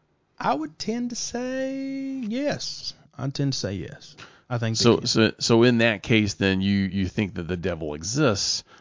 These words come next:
Speaker 2: for them to be able to sell their soul to him, and then they would benefit from that because of whatever that contract is.
Speaker 1: Yeah, but it reminds me, have you seen the Twilight episode, episode, uh, the Twilight Zone episode where,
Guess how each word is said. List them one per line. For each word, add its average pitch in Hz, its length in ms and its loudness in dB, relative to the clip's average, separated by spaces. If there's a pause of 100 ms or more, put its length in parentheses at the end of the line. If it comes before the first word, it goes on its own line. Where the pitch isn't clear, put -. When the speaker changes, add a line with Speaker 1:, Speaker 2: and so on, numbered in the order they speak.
(100)
Speaker 2:
for 107 260 2
them 92 260 0
to 92 120 -2
be 92 180 0
able 85 160 -2
to 80 100 -6
sell 85 280 -2
their 87 160 -6
soul 80 300 -4
to 110 240 0
him, 76 340 -8 (600)
and 92 300 0
then 87 220 -2
they 87 160 -2
would 87 420 -4
benefit 90 420 -2
from 85 280 -4
that 76 340 -8
because 95 380 -2
of 85 160 -6
whatever 85 260 -4
that 80 180 -8
contract 78 540 -10
is. 64 300 -8 (560)
Speaker 1:
Yeah, 123 260 2
but 123 220 2
it 117 180 -2
reminds 147 340 4
me, 131 180 -2 (360)
have 135 180 -4
you 170 80 -2
seen 170 280 -2
the 139 80 0
Twilight 120 460 -2
episode, 117 600 -2
episode, 113 640 -2 (180)
uh, 98 280 -8
the - 120 -14 (100)
Twilight 104 520 -6
Zone 110 320 0
episode 107 540 -4
where, 104 340 -6